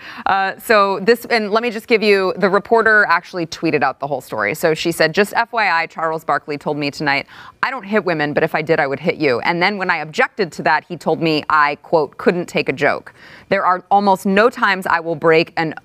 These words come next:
off-the-record agreement, but this is not okay. And it was all because he came in talking about how he loves Deval Patrick and once someone from Pete's campaign came around here and said he loved Pete, and I reminded him he previously said he was a Deval fan,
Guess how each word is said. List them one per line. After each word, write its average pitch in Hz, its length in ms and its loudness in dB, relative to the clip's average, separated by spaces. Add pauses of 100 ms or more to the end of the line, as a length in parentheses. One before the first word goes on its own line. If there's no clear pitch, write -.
(120)
off-the-record 156 580 0
agreement, 175 460 2
but 175 100 -4
this 165 160 -2
is 151 80 -6
not 147 200 2
okay. 185 380 2
And 165 120 -4
it 156 60 -4
was 170 100 0
all 202 180 4
because 214 360 -4
he 156 100 -8
came 233 260 0
in 180 140 -2
talking 165 320 -2
about 143 200 -2
how 143 140 -6
he 143 160 -8
loves 156 320 0
Deval 151 220 0
Patrick 156 600 -4 (380)
and 196 220 -4
once 208 240 -4
someone 208 320 0
from 175 180 0
Pete's 226 300 0
campaign 170 440 0
came 175 240 0
around 170 220 2
here 170 140 0
and 165 160 0
said 170 200 0
he 185 160 -4
loved 190 300 0
Pete, 233 380 0
and 185 120 0
I 180 60 2
reminded 185 400 0
him 190 180 0
he 220 140 0
previously 196 500 2
said 208 200 2
he 208 160 2
was 175 200 4
a 180 60 -2
Deval 175 520 2
fan, 139 420 0